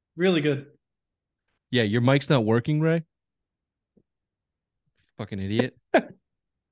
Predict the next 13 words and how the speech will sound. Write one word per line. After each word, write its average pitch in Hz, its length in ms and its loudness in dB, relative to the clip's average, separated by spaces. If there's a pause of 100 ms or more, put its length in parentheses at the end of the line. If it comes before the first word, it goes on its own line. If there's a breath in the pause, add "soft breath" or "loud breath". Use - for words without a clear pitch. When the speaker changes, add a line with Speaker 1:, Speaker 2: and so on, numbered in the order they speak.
(1600)
Speaker 2:
God. 110 340 -12 (1120 soft breath)
Speaker 1:
He's 226 120 0
trying. 143 360 2 (380)
Speaker 2:
I 123 80 -2
guess, 143 500 -2
I 147 80 -2
guess 131 240 -2
it 139 40 2
was, 113 260 -2
uh, 107 280 -2 (600)
casual 107 580 -4 (260)
Thursday 104 420 0
for 95 340 -6